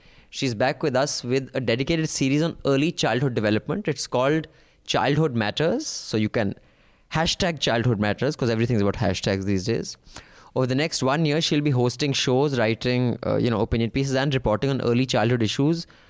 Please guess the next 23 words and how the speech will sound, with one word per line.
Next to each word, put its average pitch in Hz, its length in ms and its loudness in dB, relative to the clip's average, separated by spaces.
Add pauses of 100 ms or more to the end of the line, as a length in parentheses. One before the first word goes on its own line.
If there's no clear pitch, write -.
(240)
and 117 180 0
why 123 200 2
we 131 100 2
should 123 240 -2
care, 123 180 0
why 113 180 2
it's 110 140 -2
an 127 80 0
important 110 460 0
aspect 107 540 -2
of 110 200 -2
a - 40 -10
country's 98 440 0
development. 101 600 -2 (500)
She'd 131 260 -2
be, 131 300 2
uh, 104 160 2
re-, 107 120 2
reporting 120 460 0
from 120 180 0
India 123 280 2
and 180 240 0
overseas. 139 640 2